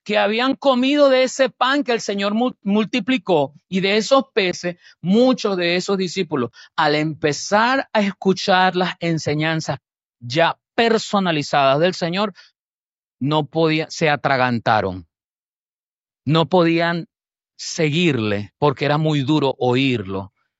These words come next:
decía entre ellos los discípulos. Cuando aquí habla de discípulos, no está hablando de los doce exclusivamente.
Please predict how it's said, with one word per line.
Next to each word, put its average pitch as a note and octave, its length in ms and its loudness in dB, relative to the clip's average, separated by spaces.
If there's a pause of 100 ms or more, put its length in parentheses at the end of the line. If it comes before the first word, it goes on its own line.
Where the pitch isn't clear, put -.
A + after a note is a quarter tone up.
(180)
decía C#3+ 760 -2
entre C#3 500 -2
ellos C3+ 240 -2
los C3+ 160 0
discípulos. C3 540 -2
Cuando E3+ 220 0
aquí F3+ 160 -4
habla C4+ 200 4
de A3+ 180 4
discípulos, G3 480 0
no G3 80 2
está G3+ 120 0
hablando G#3 320 2
de D#3+ 100 0
los C#3+ 180 -2
doce D#3+ 340 -2
exclusivamente. B2+ 880 -4